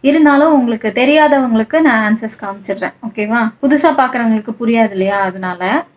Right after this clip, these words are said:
So, ஃபர்ஸ்ட்லேருந்து நான், அஹ், அந்த கொஸ்டின்ஸோட சேர்த்தே காமிக்கிறேன். So, guys, இதுதான் அந்த பி பி டி நேத்து காமிச்சது. So,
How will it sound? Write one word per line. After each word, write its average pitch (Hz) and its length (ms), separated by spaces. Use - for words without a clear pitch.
So, 202 480
ஃபர்ஸ்ட்லேருந்து 285 460
நான், 254 260
அஹ், - 40
அந்த 214 400
கொஸ்டின்ஸோட 302 600
சேர்த்தே 294 480
காமிக்கிறேன். 202 540
So, 240 120
guys, 262 400
இதுதான் 247 360
அந்த 220 280
பி 226 120
பி 226 140
டி 240 200
நேத்து 214 240
காமிச்சது. 220 680
So, 202 380